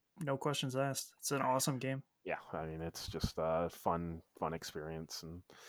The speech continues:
Speaker 2: I, so I just wanted to throw that in there. Uh, another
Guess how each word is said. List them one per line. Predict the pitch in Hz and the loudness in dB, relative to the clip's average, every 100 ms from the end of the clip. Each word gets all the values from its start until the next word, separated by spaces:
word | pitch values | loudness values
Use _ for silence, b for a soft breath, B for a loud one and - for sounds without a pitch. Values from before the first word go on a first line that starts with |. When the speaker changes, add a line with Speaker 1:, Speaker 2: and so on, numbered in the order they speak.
| b b | b b
Speaker 2:
I, | 135 | 8
so | - 147 | 12 12
I | |
just | 127 139 | 12 12
wanted | 120 | 12
to | 110 | 12
throw | - 110 | 10 10
that | 104 113 | 12 10
in | 127 | 10
there. | 127 127 123 92 | 10 10 10 8
Uh, | 95 | 6
another | 113 147 175 147 | 12 12 12 12